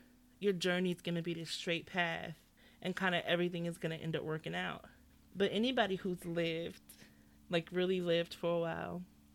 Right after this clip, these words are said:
can tell you that a lot of times your journey is not straight. A lot of times you may have to go backwards to get ahead.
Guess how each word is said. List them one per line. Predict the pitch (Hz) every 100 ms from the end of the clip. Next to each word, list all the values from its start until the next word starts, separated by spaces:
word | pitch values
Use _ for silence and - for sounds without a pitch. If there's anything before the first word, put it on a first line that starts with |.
| - - - - -
can | 214
tell | 208 - 185
you | 208 196 185
that | 175 165 165 165 165 - - - - -
a |
lot | 190 185 202
of | 208
times | 208 185 180
your | 180
journey | 170 170 170 175 165
is | 160
not | 165 165
straight. | - - 160 156 -
A |
lot | 175 175 190
of | 185
times | 180 170 165 170 - - - - -
you | 180 196
may | 190 180 175
have | 170 175 -
to | 185
go | 170
backwards | 165 160 160 175 165 156 156
to | -
get | 170 156
ahead. | 156 170 - -